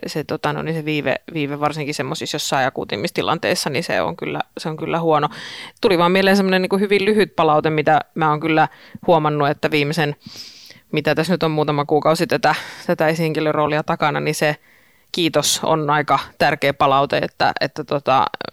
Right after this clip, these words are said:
että siitä yleensä sit lähtee myöskin joku muu, että kun kiittää jostakin, niin siihen on kyllä hyvä, hyvä liittää sit sitä muutakin palautetta, että tota, ei,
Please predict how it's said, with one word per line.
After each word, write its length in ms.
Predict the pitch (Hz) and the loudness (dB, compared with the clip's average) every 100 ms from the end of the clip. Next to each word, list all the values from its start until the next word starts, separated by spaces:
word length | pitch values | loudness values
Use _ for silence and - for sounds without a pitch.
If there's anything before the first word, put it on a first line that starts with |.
| - | -6
että 180 | 156 - | -4 0
siitä 280 | 156 147 | 2 2
yleensä 320 | 147 156 151 156 | 2 2 0 -2
sit 240 | - 147 | -2 -2
lähtee 360 | 139 139 151 143 | -2 0 0 0
myöskin 360 | 170 - 165 | -2 -6 -4
joku 240 | 151 - 156 | -4 -2 0
muu, 320 | 127 87 - | 0 -2 -4
että 220 | - - | -4 -4
kun 340 | 156 160 160 - - - - | -4 -4 -4 -10 -18 -18 -4
kiittää 400 | 151 147 143 131 | -2 0 2 2
jostakin, 520 | 139 - 160 - 127 | 2 0 -4 -4 -4
niin 100 | 113 | -4
siihen 260 | - 151 | -2 -2
on 120 | 147 151 | -4 -6
kyllä 200 | - 160 | -6 -2
hyvä, 220 | 151 143 - | 0 0 -2
hyvä 220 | 180 151 | -2 -2
liittää 340 | 160 160 - 135 | -2 -4 -4 -4
sit 200 | - 139 | -4 -8
sitä 220 | 143 147 | -6 -6
muutakin 400 | 147 - 156 - | -6 -6 -8 -6
palautetta, 500 | - 135 - - - - - - - - - | -2 0 0 -2 -4 -4 -8 -20 -20 -16 -6
että 260 | 147 - 156 | -6 -4 -6
tota, 360 | 151 143 147 | -6 -2 0
ei, 340 | 160 147 - | 0 0 -4